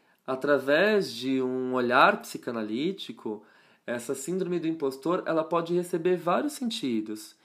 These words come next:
E não é tão fácil de desmanchar isso, né?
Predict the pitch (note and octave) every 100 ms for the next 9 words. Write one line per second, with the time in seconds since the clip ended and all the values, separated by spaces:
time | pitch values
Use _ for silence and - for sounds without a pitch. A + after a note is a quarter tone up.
0 | _ - _ F3 G#3 C4 C#4 C#4 A#3 -
1 | - F3 E3 D#3+ D#3+ - C#3 B2 A#2+ B2
2 | B2+ B2+ C3 A#2+ A2+ A2 G#2+ - G#2+ A2+
3 | B2 A#2+